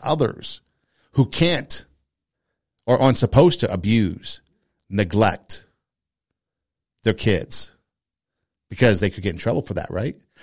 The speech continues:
But here now we're allowing it to happen. We're encouraging it to happen. We're encouraging taking kids. If someone took, if I took a kid into a strip club, do you think,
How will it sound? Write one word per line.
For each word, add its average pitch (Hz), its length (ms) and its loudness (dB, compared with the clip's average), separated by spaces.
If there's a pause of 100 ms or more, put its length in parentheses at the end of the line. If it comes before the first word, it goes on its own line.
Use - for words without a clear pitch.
(100)
But 120 120 4
here 151 160 6
now 120 220 4
we're 110 140 2
allowing 98 500 0
it 90 140 -6
to 85 100 -10
happen. - 460 -10 (480)
We're 131 100 2
encouraging 139 720 2
it - 140 -6
to 90 80 -6
happen. 80 440 -8 (340)
We're 120 120 2
encouraging 123 840 4
taking 139 360 2
kids. 110 560 0 (260)
If 123 140 2
someone 202 300 2
took, - 320 2
if - 100 -2
I 139 160 0
took 165 220 0
a 147 60 -2
kid 185 460 2 (280)
into 139 240 4
a - 40 6
strip - 380 0
club, 196 240 4
do 156 60 -2
you 175 40 0
think, 196 340 -2